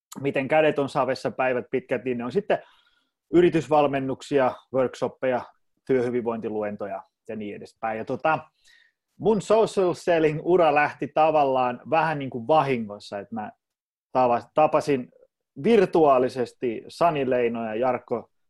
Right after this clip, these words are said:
Sjömanin ja sitten kävin niiden verkkokurssia ja vähän katselin, että, että tässä voisi olla tolkku, että lähdetään kokeilemaan. Ja siitä ei nyt oikeasti sen pidempään sitten kuin, kuin viime kesänä, kun lyötiin tavallaan kakkosvaihteesta vitosvaihde sitten silmään. Ja eipä siinä,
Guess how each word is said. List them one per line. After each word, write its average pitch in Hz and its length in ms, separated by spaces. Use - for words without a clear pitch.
Sjömanin 127 680
ja 110 100
sitten 127 520
kävin 170 260
niiden 165 240
verkkokurssia 151 640
ja 139 80
vähän 156 160
katselin, 147 380
että, 123 220
että - 220
tässä 147 340
voisi 135 200
olla 131 80
tolkku, 135 400
että 110 120
lähdetään 123 340
kokeilemaan. 110 460
Ja 113 80
siitä 180 240
ei 160 100
nyt 170 180
oikeasti 180 400
sen 170 220
pidempään 143 440
sitten 135 320
kuin, 131 260
kuin 120 280
viime 151 340
kesänä, 127 460
kun 120 220
lyötiin 131 360
tavallaan 127 460
kakkosvaihteesta 135 1080
vitosvaihde 110 720
sitten 110 320
silmään. 110 460
Ja 143 60
eipä 185 220
siinä, 214 260